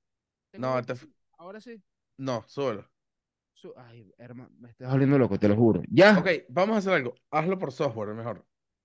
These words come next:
Speaker 1: No, ¿cómo por software?
Speaker 2: Métete
Speaker 1: Ay,
Speaker 2: en la
Speaker 1: qué
Speaker 2: co-, en la
Speaker 1: ladilla,
Speaker 2: configuración
Speaker 1: déjalo ahí.
Speaker 2: de Zoom y bájale un poquito.
Speaker 1: Hermano, mira, tú me estás haciendo esto y
Speaker 2: <laughs>
Speaker 1: Magallanes tiene el dos y dos. Eh, Magallanes, eh, Caracas y Magallanes están dos a dos.
Speaker 2: Sí, sí.
Speaker 1: O sea,
Speaker 2: Pero
Speaker 1: hay,
Speaker 2: dale,
Speaker 1: aquí viene
Speaker 2: continuemos, continuemos.
Speaker 1: No sé, no
Speaker 2: Dale,
Speaker 1: sé.
Speaker 2: dale, dale.
Speaker 1: Eh, no,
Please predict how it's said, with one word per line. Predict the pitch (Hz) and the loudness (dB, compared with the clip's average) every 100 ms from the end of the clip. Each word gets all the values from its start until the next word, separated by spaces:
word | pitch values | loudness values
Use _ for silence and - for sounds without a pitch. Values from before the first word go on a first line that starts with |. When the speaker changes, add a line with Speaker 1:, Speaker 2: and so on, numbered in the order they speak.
| _ _ _ _ _ _ _ _ _ | _ _ _ _ _ _ _ _ _
Speaker 1:
No, | 113 175 247 247 147 117 | 2 6 6 6 6 4
¿cómo | 131 190 | 4 4
por | 220 202 | 4 4
software? | 240 131 92 80 78 _ - | 2 2 0 -2 -10 _ -6
Speaker 2:
Métete | 131 123 160 | -2 -2 -2
Speaker 1:
Ay, | |
Speaker 2:
en | |
la | 160 | -4
Speaker 1:
qué | 135 | -4
Speaker 2:
co-, | 147 | -4
en | |
la | 123 | -4
Speaker 1:
ladilla, | 87 - | -4 -6
Speaker 2:
configuración | - 135 127 | -4 -4 -2
Speaker 1:
déjalo | 110 | -2
ahí. | 131 | -4
Speaker 2:
de | |
Zoom | 151 185 185 | -6 -6 -4
y | 175 | -4
bájale | 156 165 | -4 -4
un | 165 | -6
poquito. | 180 156 - | -8 -8 2
Speaker 1:
Hermano, | 160 247 220 | 6 8 10
mira, | 220 190 | 10 8
tú | 240 | 8
me | 262 | 8
estás | 294 294 | 8 8
haciendo | 269 302 | 8 10
esto | 285 175 120 139 - 190 | 10 8 4 2 2 4
y | 214 214 208 | 6 6 4
Speaker 2:
<laughs> | 214 | 6
Speaker 1:
Magallanes | 220 233 277 233 175 160 | 8 10 10 8 8 6
tiene | 233 247 | 8 8
el | 247 | 8
dos | 262 247 | 6 8
y | 254 | 10
dos. | 240 143 139 - _ _ | 10 8 4 -6 _ _
Eh, | 147 151 - | -6 -6 0
Magallanes, | 208 247 262 180 170 - _ - | 6 8 8 8 4 0 _ -10
eh, | 147 - | -10 2
Caracas | 220 226 | 4 6
y | 269 | 6
Magallanes | 262 254 170 | 8 8 6
están | 151 214 180 | 6 6 6
dos | 170 | 6
a | 156 | 6
dos. | 107 76 - _ _ | 4 0 -10 _ _
Speaker 2:
Sí, | - 127 | -8 -8
sí. | 110 | -6
Speaker 1:
O | |
sea, | - 202 175 | 4 6 6
Speaker 2:
Pero | 196 | 6
Speaker 1:
hay, | 202 | 4
Speaker 2:
dale, | 202 165 | 4 2
Speaker 1:
aquí | 247 269 | 4 4
viene | 277 156 | 4 2
Speaker 2:
continuemos, | 185 190 196 151 120 | -2 -2 -2 -4 -6
continuemos. | 143 156 117 | -10 -10 0
Speaker 1:
No | 226 240 | 4 6
sé, | 285 233 156 | 8 8 8
no | 175 | 4
Speaker 2:
Dale, | |
Speaker 1:
sé. | 220 170 113 | 6 6 4
Speaker 2:
dale, | 107 | 0
dale. | 107 139 156 160 | 2 4 6 6
Speaker 1:
Eh, | |
no, | 160 156 | 2 -2